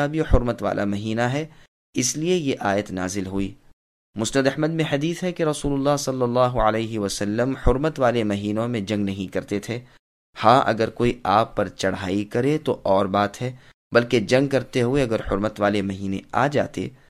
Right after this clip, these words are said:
تو آپ لڑائی موقوف کر دیتے۔ حدیبیہ کے میدان میں بھی جب رسول اللہ صلی اللہ علیہ وسلم کو یہ خبر پہنچی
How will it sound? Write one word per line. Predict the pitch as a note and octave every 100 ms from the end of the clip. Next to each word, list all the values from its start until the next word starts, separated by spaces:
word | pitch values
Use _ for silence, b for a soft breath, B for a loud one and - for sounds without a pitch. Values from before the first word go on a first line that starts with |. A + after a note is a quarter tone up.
| _ -
تو | - -
آپ | G#2+ B2+ G#2
لڑائی | F#2+ G2 A#2+
موقوف | A2 F#2 G2 - A#2 -
کر | G2
دیتے۔ | G2 F2 - - - _ _ _ _ _ _ _ -
حدیبیہ | - D#3 E3 A3 A#3
کے | F#3
میدان | D3+ C#3 D3+ E3 D#3
میں | C#3+
بھی | D3 E3
جب | C#3+ A#2
رسول | - B2+ A#2
اللہ | A2+ C3+
صلی | C#3 A2+ G#2
اللہ | G2+
علیہ | A#2 A2+ G2+ G2+ G#2+ G2+
وسلم | F#2+ - F#2+ A2+
کو | A2+ C#3+
یہ | A#2+
خبر | F#2+ F#2
پہنچی | - F3 - C#3